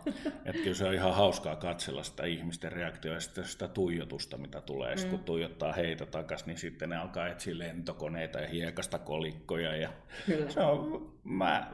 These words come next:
Speaker 1: voin sanoa, että se on ihan hauskaa.
Speaker 2: Kyllä.
Speaker 1: Et ei, ei me nyt kellekään mitään totuutta kerrota siitä, että ketä me ollaan. Et päätelkööt itse.
Speaker 2: Nimenomaan. Tuossa tuli vielä, tota, palaan tohon, kun puhuit tuosta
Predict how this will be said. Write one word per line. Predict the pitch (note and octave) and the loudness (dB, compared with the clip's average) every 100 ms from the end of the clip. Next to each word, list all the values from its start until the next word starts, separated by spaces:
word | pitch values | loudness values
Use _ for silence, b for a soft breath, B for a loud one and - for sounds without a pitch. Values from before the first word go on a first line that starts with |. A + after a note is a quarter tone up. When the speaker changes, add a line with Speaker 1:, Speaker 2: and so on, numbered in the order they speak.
| - | 2
Speaker 1:
voin | C3 | 4
sanoa, | C3 C3 F#2+ E2 | 6 4 4 0
että | E2 - - | -2 -6 -2
se | A#3+ | 2
on | F3 | 4
ihan | B2 F#2+ | 4 2
hauskaa. | F2 D2+ - - - - - - - | 2 -2 -4 -8 -12 -14 -18 -18 -8
Speaker 2:
Kyllä. | A3 G3 G3 - B B B B B | -4 -4 -4 -10 B B B B B
Speaker 1:
Et | G#2+ G2+ | 0 6
ei, | G#2+ | 6
ei | G#2+ G2 | 8 6
me | G2 | 6
nyt | A#2 | 4
kellekään | G#2+ G2+ F#2 - E2 | 6 6 6 2 2
mitään | E2+ E2+ D#2+ | 2 0 -2
totuutta | D2+ D#2 D#2 D2+ D2+ | -2 -4 -6 -6 -8
kerrota | C#2 D2 - C#2 | -8 -8 -10 -8
siitä, | - B1 A#1+ | -6 -6 -6
että | B1+ | -8
ketä | - - B1 | -8 -8 -8
me | - - | -8 -10
ollaan. | F2+ | -12
Et | - | -2
päätelkööt | - G2 D2+ A2 D#3+ D3+ | 2 2 0 -2 -2 -2
itse. | F#2+ - E3+ | -4 -4 -2
Speaker 2:
Nimenomaan. | D#3 D3+ C3+ - - - - - _ b b b b _ | -2 -2 -6 -10 -14 -16 -18 -20 _ b b b b _
Tuossa | D#3+ D#3+ | -10 -2
tuli | D#3+ D#3 - D3+ | 2 2 2 0
vielä, | D#3+ C#3+ | 0 0
tota, | C#3 C3 B2+ | -2 -6 -6
palaan | - D#3 D3 C3 - | -4 -2 -2 -2 -4
tohon, | C#3 C3+ C#3 - - - - | -4 -4 -4 -10 -12 -10 -6
kun | C#3 C#3 - | -6 -6 -6
puhuit | D3+ C#3+ - | -6 -6 -6
tuosta | D3+ - | -10 -10